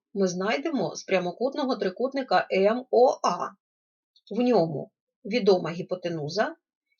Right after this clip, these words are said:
і кут сорок п'ять градусів. Нагадаю, що р-, бічне ребро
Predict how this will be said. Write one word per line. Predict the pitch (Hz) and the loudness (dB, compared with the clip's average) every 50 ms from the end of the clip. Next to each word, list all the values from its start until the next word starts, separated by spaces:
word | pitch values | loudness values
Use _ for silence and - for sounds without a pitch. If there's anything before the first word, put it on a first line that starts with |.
| _ _ | _ _
і | 240 262 294 339 392 - _ _ | -4 -2 0 0 -2 -2 _ _
кут | _ 240 277 302 - | _ -4 -4 -2 -2
сорок | - 202 190 - _ | -2 -2 -2 -4 _
п'ять | - 190 196 202 190 | -2 0 0 0 0
градусів. | 175 185 151 135 147 - - - - - _ _ _ _ _ _ - - - _ | 0 0 0 0 -2 -6 -12 -12 -14 -14 _ _ _ _ _ _ -20 -20 -10 _
Нагадаю, | 233 262 262 294 302 220 185 165 - - - 226 _ _ | -2 -2 0 0 0 0 0 -2 -2 -6 -10 -16 _ _
що | - - - - 196 180 165 147 - _ _ _ - - | -8 -4 -2 0 0 0 -2 -4 -8 _ _ _ -4 -4
р-, | 185 185 185 | -4 -2 -2
бічне | 196 269 277 - - 247 214 175 | -4 -2 -2 -2 0 2 2 2
ребро | 170 170 165 165 175 165 147 - | 2 0 -2 -2 -2 -4 -4 -4